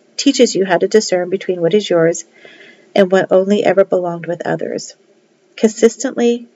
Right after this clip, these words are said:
surrounding yourself with protective energy and emotionally soothing practices will help to calm your nervous system, giving you some relief from anxiety. Being patient and giving yourself time for emotions to move through you will ease your anxiety as well.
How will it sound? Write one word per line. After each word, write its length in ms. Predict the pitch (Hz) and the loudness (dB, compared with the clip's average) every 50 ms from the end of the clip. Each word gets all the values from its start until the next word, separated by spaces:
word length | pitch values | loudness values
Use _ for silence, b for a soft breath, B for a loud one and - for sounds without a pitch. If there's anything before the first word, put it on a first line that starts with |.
| b b b b b _ | b b b b b _
surrounding 440 | - - 214 202 190 196 202 214 208 | -4 0 2 2 2 2 0 -2 -4
yourself 380 | 208 208 208 - 175 180 175 | -4 -4 -4 -4 -4 -4 -4
with 120 | - 170 - | -6 -6 -6
protective 480 | - 170 - - 185 190 - 208 208 | -8 -8 -4 -4 -4 -2 -2 -2 -2
energy 500 | 208 190 180 180 185 170 - 156 175 175 | -2 -2 -2 -2 -4 -4 -4 -4 -4 -4
and 120 | - - 185 | -2 -2 -4
emotionally 520 | 180 180 180 175 185 185 - 202 196 196 | -2 0 0 -2 -2 -2 -2 0 0 0
soothing 340 | 196 - 185 180 175 185 190 | 0 -2 -2 -2 -2 -2 -4
practices 600 | - - 156 156 165 - 156 - - 147 165 - | -2 -2 -4 -2 -2 -4 -4 -2 -2 -4 -2 -2
will 80 | - 185 | -4 -4
help 220 | - 180 170 - | -4 -6 -6 -6
to 80 | - - | -8 -8
calm 300 | - - 196 190 190 196 | -8 -6 -6 -4 -2 0
your 100 | 220 214 | 0 2
nervous 300 | 190 175 170 175 170 - | 2 0 -2 -2 -4 -4
system, 460 | - 170 - - - 180 175 180 - b b b b b b b b b b b b b b b _ _ - | -4 -4 -2 -2 -4 -4 -4 -6 -12 b b b b b b b b b b b b b b b _ _ 2
giving 320 | - 220 208 214 214 214 | 4 4 6 4 2 0
you 80 | 214 214 | -2 -6
some 220 | - - 196 180 | -4 -4 -4 -4
relief 380 | 180 185 185 185 190 196 196 - | -4 -6 -4 -2 0 0 0 -2
from 180 | - 185 180 | -6 -8 -8
anxiety. 720 | 180 190 190 196 - 147 143 139 147 156 156 165 165 - - _ _ _ _ _ _ _ _ _ - | -8 -10 -8 -6 -6 -6 -4 -4 -4 -4 -4 -6 -8 -10 -14 _ _ _ _ _ _ _ _ _ 0
Being 220 | - 202 196 190 | 2 2 2 2
patient 580 | - - - 196 202 196 - 247 247 269 269 - - | 0 2 2 2 2 2 0 0 -2 -2 -4 -6 -6
and 120 | 202 202 | -6 -4
giving 260 | 196 196 185 190 185 190 | -2 -2 -2 -2 -2 -2
yourself 320 | 190 175 - 156 160 165 | -4 -2 0 -2 -2 -2
time 460 | - - - 185 185 190 196 208 226 | -4 -6 -2 -2 0 0 0 0 -2
for 240 | 226 - - - 220 | -6 -2 2 2 2
emotions 560 | 220 202 185 170 175 175 - - 180 180 - | 2 2 0 -2 -2 -2 -4 -6 -6 -6 -8
to 120 | - - 185 | -10 -8 -6
move 200 | 185 185 185 - | -4 -6 -6 -4
through 260 | - - 226 214 208 | 2 4 6 6 6
you 340 | 180 165 165 165 170 170 b b b b b b b b b b b _ _ | 6 2 0 -2 -4 -6 b b b b b b b b b b b _ _
will 160 | - 196 175 - | 4 4 4 4
ease 280 | - 202 208 202 202 | 6 4 4 6 6
your 100 | 220 214 | 4 4
anxiety 560 | 220 220 214 208 180 165 165 160 170 165 - | 4 2 0 -2 -2 -2 -2 -2 -2 -2 -2
as 180 | 180 180 - - | -2 -4 -2 -2
well. 300 | - - 175 190 190 | -2 -2 -2 -4 -8